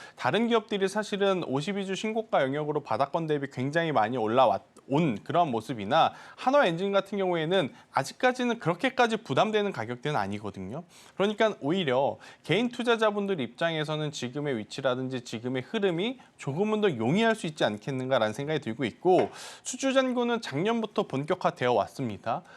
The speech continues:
더군다나 이제 올해 그리고 내년 같은 경우에는 받는 수주 잔고에 대한 마진율에 대한 기대치까지도 지금 높여가고 있는 상황이다라고 좀 보시면 될 것 같아서,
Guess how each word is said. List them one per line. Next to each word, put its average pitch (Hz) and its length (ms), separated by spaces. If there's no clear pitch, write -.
더군다나 202 500
이제 165 280
올해 175 440
그리고 143 180
내년 127 340
같은 160 240
경우에는 139 560
받는 208 420
수주 233 320
잔고에 190 460
대한 165 280
마진율에 196 760
대한 170 260
기대치까지도 190 880
지금 131 180
높여가고 120 520
있는 104 160
상황이다라고 117 760
좀 113 140
보시면 123 360
될 98 140
것 110 120
같아서, 113 480